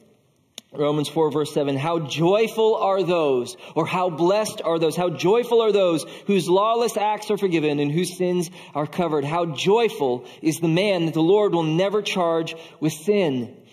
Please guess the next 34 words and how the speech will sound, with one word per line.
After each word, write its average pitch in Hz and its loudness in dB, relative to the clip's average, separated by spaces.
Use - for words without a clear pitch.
And 175 -2
in 240 2
this, 196 2
he's 190 0
quoting 208 2
Psalm 196 0
thirty-two. 196 0
David 202 2
says, 202 0
"How 208 0
joyful, 220 0
how 285 0
joyful 240 2
are 240 0
those 254 2
whose 240 0
lawless 247 2
acts 226 -2
are 220 2
forgiven 208 0
and 180 2
whose 180 0
sins 208 2
are 196 0
covered." 185 -2
He 190 2
says 254 2
this 233 -4
as 220 -2
a 233 4
man 233 2
who 220 2
has 196 0
been 220 0